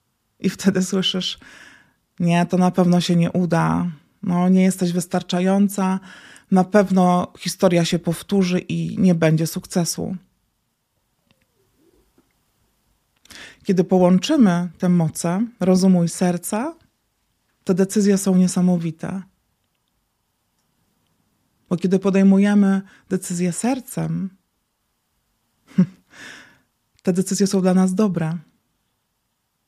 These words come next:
Są pełne energii. I serce, kiedy nam się nie uda,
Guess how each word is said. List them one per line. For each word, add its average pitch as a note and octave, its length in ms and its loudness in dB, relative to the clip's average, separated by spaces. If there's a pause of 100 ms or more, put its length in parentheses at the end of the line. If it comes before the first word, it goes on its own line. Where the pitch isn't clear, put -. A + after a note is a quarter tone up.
(560)
Są F3 220 -4
pełne F3 360 2
energii. E3 720 -2 (760)
I F3+ 460 0 (280)
serce, A#3+ 640 -2
kiedy F3+ 240 -2
nam F#3 180 4
się G#3 140 0
nie G#3 140 2
uda, F#3 400 0